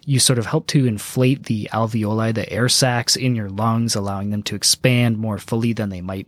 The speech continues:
otherwise. Uh, and then this allows sort of your lungs to more effectively release carbon dioxide from the bloodstream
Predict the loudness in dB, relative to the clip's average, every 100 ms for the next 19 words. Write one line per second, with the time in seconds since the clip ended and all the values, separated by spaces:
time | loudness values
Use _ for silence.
0 | _ -2 2 4 4 2 -2 -8 -20 -20
1 | -2 4 6 4 4 4 4 6 4 4
2 | 4 4 4 4 4 2 0 0 -2 -2
3 | -2 0 0 2 0 0 0 0 -4 -6
4 | -4 -2 0 -2 -2 0 2 2 2 2
5 | 2 0 0 0 0 -2 -4 -6 -6 -4
6 | -4 -2 -4 -4 -6 -8